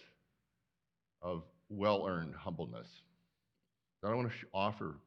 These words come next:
to you some words about the Psalms and, uh, the book of Deuteronomy. Let us pray. For we gather here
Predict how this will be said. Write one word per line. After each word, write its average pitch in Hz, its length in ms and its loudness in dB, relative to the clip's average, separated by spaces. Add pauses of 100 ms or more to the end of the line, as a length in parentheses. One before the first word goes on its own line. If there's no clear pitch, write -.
(200)
to 92 60 -12
you 78 400 -2 (640)
some 90 160 -12
words 73 380 -6 (920)
about 71 340 -2
the - 60 -18 (140)
Psalms 101 380 0 (840)
and, 73 380 -4 (240)
uh, 64 220 -8 (100)
the - 60 -20
book 78 180 -10
of 80 100 -12
Deuteronomy. 65 640 -12 (1080)
Let 104 100 0
us 85 160 -8
pray. - 240 -2 (3250)
For 117 140 -2
we 131 260 0 (320)
gather 117 500 2
here 80 360 0